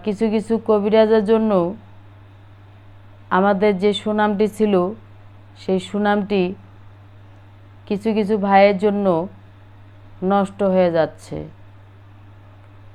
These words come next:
তো দর্শক ভাইয়েরা, আপনারা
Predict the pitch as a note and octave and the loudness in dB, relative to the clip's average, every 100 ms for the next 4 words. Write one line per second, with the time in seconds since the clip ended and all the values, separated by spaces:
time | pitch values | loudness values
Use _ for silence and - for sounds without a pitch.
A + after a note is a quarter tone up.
0 | - - - - - - - - - - | -20 -20 -20 -20 -20 -20 -20 -20 -20 -20
1 | - - - - - - - - - - | -20 -20 -20 -20 -20 -20 -20 -20 -20 -20
2 | - - - - F#3+ F#3+ G3+ G3 - A#3 | -20 -20 -20 -8 -4 2 4 4 2 0
3 | G#3+ A3 A3 A3+ G#3 F#3+ G#3+ - - - | 0 2 6 6 6 4 2 -6 -20 -20
4 | - - F3+ F#3 G3+ G3+ | -20 -2 0 0 0 2